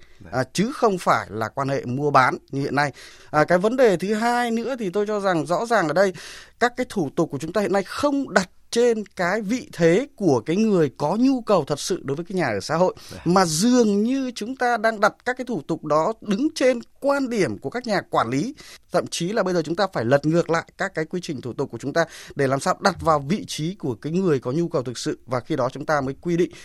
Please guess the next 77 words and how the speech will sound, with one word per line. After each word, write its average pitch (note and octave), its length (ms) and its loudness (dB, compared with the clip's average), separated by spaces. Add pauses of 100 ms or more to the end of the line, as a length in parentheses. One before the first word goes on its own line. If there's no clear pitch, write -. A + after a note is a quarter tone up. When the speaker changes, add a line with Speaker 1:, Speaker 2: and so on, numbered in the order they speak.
(120)
Speaker 2:
à, B2 100 -2
các D#3 200 -2
cái F3+ 80 -6
thủ C3 140 -12
tục. - 220 -2 (100)
Thì C3 100 -4 (100)
có C3+ 260 -2
như G#3 120 -4
vậy F3 240 0
chúng C#3 140 -10
ta D#3 120 2
mới C3+ 120 -2
hướng C3+ 280 -4
đến D3+ 220 -6
đúng G#3+ 340 2
các G#3 140 -6
cái F3 60 -6
đối D#3+ 180 -2
tượng, C4+ 220 0 (340)
à, A#2+ 80 -4
mà C#3+ 300 2
chúng C#3+ 240 -8
ta F3 140 0
mong D3+ 260 -2
muốn C#3 240 -2
trong F#3+ 260 -2
cái D#3 140 -8
chương D#3+ 140 -8
trình B2+ 260 -4 (280)
nhà B2 180 -2
ở F#2+ 80 -6
xã D3 140 -2
hội E3 140 2
mà B2 120 -2
chúng A#2 200 -6
ta, D3+ 160 -2 (260)
à, B2 100 0
muốn C3+ 200 2 (340)
phục B2+ 140 -4
vụ A#2 100 -2
họ A2 220 -4 (120)
một B2 120 -8
cách F3 220 -4
đúng F3+ 200 4
nhất, B3+ 160 2 (280)
chính D#3+ 180 0
xác B3+ 220 -4
nhất B3 180 -2
và C3 160 -4
hợp A#2 180 -6
lý A2 120 -8
nhất. D#3 140 -10 (580)
Speaker 1:
Trong B2 160 4
đề G#2+ 120 6
án, G2+ 280 4
à, C3+ 140 4
phát C#3 160 -2
triển G#2+ 180 0
một F#2 160 -2
triệu E2+ 200 2
căn A2 200 0
nhà G2 160 -2
xã E2 100 -6
hội F#2+ 200 -2
đến, G#2 260 -2
à, A#2 120 -2
năm G#2 180 -2
hai G#2 80 -2
nghìn F#2 120 -2
không G2+ 140 -8
trăm G#2 160 -6
ba G2+ 100 0
mươi G#2 240 -2
thì E2 80 -8
chính F#2+ 160 -6
phủ, C2+ 400 -8
à, D2 40 -8